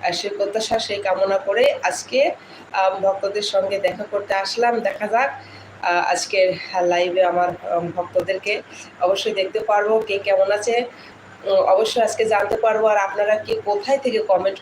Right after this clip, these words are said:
করছেন, কে কোথায় থেকে আমার এই লাইভটা দেখছেন, অবশ্যই কিন্তু সবাই কমেন্টের মাধ্যমে জানাবেন। সকলকে ঈদ মোবারক।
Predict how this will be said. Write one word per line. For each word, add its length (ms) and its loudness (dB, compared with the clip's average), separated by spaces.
করছেন, 500 -2
কে 140 2
কোথায় 320 0
থেকে 200 0
আমার 180 2
এই 80 2
লাইভটা 380 0
দেখছেন, 480 -4
অবশ্যই 400 0
কিন্তু 420 -4
সবাই 280 2
কমেন্টের 380 -2
মাধ্যমে 380 0
জানাবেন। 580 2
সকলকে 560 0
ঈদ 160 2
মোবারক। 600 4